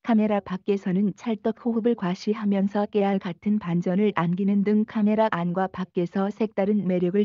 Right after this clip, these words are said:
투척해 시선을 사로잡고 있다.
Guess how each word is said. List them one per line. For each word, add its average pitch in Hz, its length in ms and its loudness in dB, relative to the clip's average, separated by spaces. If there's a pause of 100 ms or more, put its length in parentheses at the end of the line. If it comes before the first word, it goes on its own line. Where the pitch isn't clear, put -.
투척해 208 540 -6
시선을 202 540 -2
사로잡고 202 640 -4
있다. 156 380 -6